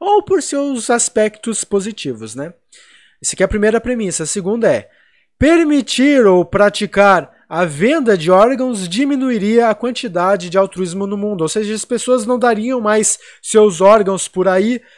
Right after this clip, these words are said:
ah, sem ganhar nada, né? Elas iriam começar a só querer vender, só ganhar dinheiro com eles, né?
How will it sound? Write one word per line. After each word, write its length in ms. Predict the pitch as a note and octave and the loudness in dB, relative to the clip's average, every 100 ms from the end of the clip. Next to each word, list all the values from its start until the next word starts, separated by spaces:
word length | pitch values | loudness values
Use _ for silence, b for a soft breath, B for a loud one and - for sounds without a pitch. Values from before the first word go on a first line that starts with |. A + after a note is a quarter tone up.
| b | b
ah, 360 | G#3 A3 A3 G#3 | 2 6 4 2
sem 280 | G3+ A#3 | -2 -4
ganhar 240 | A3 A3+ A3 | -2 0 -2
nada, 460 | G3+ G3 G3+ D3 | -4 -6 -6 -6
né? 220 | C3+ D3 D3+ | -6 -4 -2
Elas 420 | C3 C#3+ C#3+ C3 | -2 -2 -4 -8
iriam 400 | D#3+ E3+ G3 G#3+ | -6 -2 0 0
começar 520 | G#3+ G#3 G3+ G3+ G3+ | -4 -4 -2 -2 -2
a 40 | |
só 160 | G#3+ A3+ | -2 -4
querer 260 | A3+ G#3+ G#3 | -4 -2 -2
vender, 400 | F#3+ F3 G#3 A3 | -4 -2 -2 0
só 160 | - G3 | -2 -4
ganhar 220 | G3 G3 | -4 -6
dinheiro 360 | E3+ F#3 F3+ | -6 -8 -8
com 180 | F#3+ G#3+ | -8 -6
eles, 300 | G3+ D3 A2+ | -6 -6 -8
né? 160 | C#3+ | -8